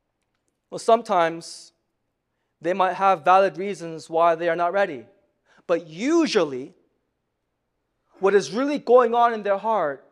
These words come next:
is, "God, I'm not ready to obey. I'm not ready to obey you." Because surely God has given you all the resources you need to obey.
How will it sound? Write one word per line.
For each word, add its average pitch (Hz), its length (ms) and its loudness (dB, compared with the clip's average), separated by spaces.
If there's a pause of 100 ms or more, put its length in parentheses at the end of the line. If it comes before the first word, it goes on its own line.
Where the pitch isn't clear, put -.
is, 175 280 -8
"God, 220 540 -4 (800)
I'm 226 240 -2
not 214 260 0
ready 170 560 -6 (520)
to 175 180 -10
obey. 131 480 -12 (1600)
I'm 208 180 -6
not 226 220 2
ready 196 200 -2
to 190 160 -6
obey 151 320 -8
you." 123 200 -18 (2750)
Because 233 260 4
surely 294 560 2
God 320 440 10
has 226 220 0
given 277 360 -2
you 196 200 -2 (340)
all 381 420 12
the 349 160 4
resources 262 880 2
you 294 240 0
need 247 380 -2
to 247 120 0
obey. 190 600 0